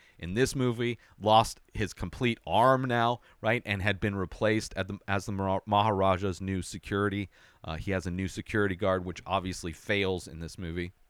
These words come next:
You also have Inspector, uh, Delacroix, the guy who is, who smokes the perfect smoke rings, blows the perfect smoke rings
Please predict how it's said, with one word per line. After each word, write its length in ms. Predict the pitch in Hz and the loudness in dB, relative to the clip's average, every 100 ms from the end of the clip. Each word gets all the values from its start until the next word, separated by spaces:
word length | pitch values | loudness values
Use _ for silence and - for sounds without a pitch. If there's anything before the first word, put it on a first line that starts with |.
| _ _ _ _ _ _ _ - - - - - - | _ _ _ _ _ _ _ -20 -20 -20 -20 -20 -2
You 160 | 120 | 6
also 280 | 127 127 135 | 6 6 4
have 440 | 123 123 117 104 - | 6 6 6 4 0
Inspector, 880 | 135 120 - 139 135 - 135 117 110 - _ _ _ | -6 -6 0 0 2 2 2 4 0 -6 _ _ _
uh, 240 | 98 98 92 95 | -2 0 -2 2
Delacroix, 840 | 131 123 - 120 151 147 170 190 127 | 2 2 0 2 6 8 8 4 -4
the 80 | |
guy 460 | 110 120 113 127 123 | 0 4 8 8 6
who 300 | 120 123 117 | 2 0 2
is, 440 | 107 104 101 - - _ _ _ - | 2 0 -4 -8 -12 _ _ _ -6
who 160 | 120 110 | -2 -2
smokes 560 | - - 123 113 - | -4 0 2 2 0
the 160 | 123 117 | -2 -2
perfect 480 | - 113 - 113 - | 0 0 0 -2 -4
smoke 400 | - 117 120 139 | -2 2 2 2
rings, 320 | 135 139 131 | 0 -2 -4
blows 400 | 110 110 117 113 | 2 4 4 2
the 100 | 110 | -4
perfect 400 | - 127 113 - | -4 -4 -6 -8
smoke 340 | - 110 117 | -2 -2 0
rings 360 | 131 127 135 | -2 -4 -6